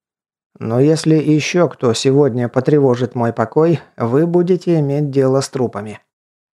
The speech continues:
«Всё правильно», подтвердила боярышня. Охранники стоянки виновато поклонились и тихонько отчалили восвояси,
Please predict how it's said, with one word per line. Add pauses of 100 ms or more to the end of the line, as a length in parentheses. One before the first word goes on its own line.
(500)
«Всё
правильно», (200)
подтвердила
боярышня. (1080)
Охранники
стоянки
виновато
поклонились
и
тихонько
отчалили
восвояси,